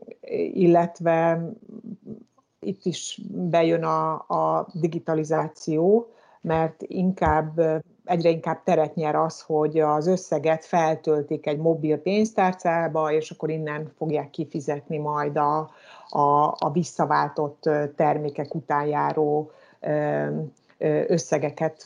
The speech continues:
a kasszánál, ugye ezt le lehet majd váltani, de hogy ez is egy digitális platformon kerül, ö, kezelésre. A, ez mindenképpen a nyugat-európai mintákat követi.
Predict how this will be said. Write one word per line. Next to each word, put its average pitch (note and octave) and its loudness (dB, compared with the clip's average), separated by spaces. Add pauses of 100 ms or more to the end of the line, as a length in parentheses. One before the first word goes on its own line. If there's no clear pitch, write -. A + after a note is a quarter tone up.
(160)
a D3+ 0
kasszánál, D3+ 0
ugye D3 0
ezt C#3 -4
le D#3+ 2
lehet D3+ -2
majd D3 -4
váltani, G#3 2
de G3+ 4
hogy A3 6
ez G#3+ 4
is G3 0
egy E3+ 0
digitális D#3+ 0
platformon D#3 -4
kerül, D3+ -2
ö, D3+ -4
kezelésre. D3 0 (480)
A, F3 4 (440)
ez G3 4
mindenképpen G3 4
a D#3+ -2 (420)
nyugat-európai E3 0
mintákat D#3+ -6
követi. F#3+ 0